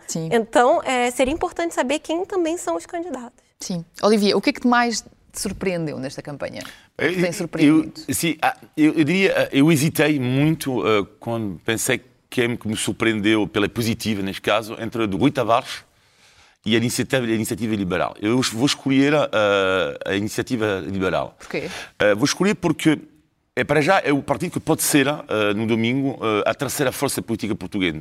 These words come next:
Speaker 3: Nas segundas sondagens, não é impossível. Bom. Ah, não é impossível, está, está perto do Chega, perto do Bloco de Esquerda, está tudo, estão todos mais ou menos a um ponto. Portanto, não
Speaker 1: Vamos
Speaker 3: é de
Speaker 1: ver.
Speaker 3: excluir esta possibilidade. Depois
Speaker 1: Sim.
Speaker 3: vai multiplicar por quatro, normalmente,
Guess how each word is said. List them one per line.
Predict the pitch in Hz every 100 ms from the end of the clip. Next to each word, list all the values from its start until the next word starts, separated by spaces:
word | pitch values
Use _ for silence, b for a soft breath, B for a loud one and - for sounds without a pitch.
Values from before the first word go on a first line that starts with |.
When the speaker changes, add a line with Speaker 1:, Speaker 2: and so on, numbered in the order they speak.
| -
Speaker 3:
Nas | 101
segundas | - 107 110
sondagens, | - 98 147 135 113
não | 123 120
é | 139
impossível. | 120 123 - 90 64 - -
Bom. | - - _ B B B B B B B
Ah, | - 90
não | 98
é |
impossível, | 147 151 104 78
está, | - 69 80 76
está | - -
perto | 110 98
do | 95
Chega, | - 104 113 -
perto | 104 -
do | 95
Bloco | 90
de | 87
Esquerda, | - 151 127
está | 98
tudo, | - 110
estão | 76 104
todos | - 127
mais | 104 104
ou | 127
menos | 120
a |
um | 127
ponto. | 104 80
Portanto, | - 95
não | 143 180
Speaker 1:
Vamos | 190
Speaker 3:
é |
de |
Speaker 1:
ver. | 147
Speaker 3:
excluir | 156 151 226 190 104
esta | - 160
possibilidade. | 147 127 85 55 -
Depois | 90 185 190
Speaker 1:
Sim. |
Speaker 3:
vai | 117
multiplicar | 131 123 123 123 160 -
por | 107
quatro, | - 139 - - 92
normalmente, | 98 95 107 -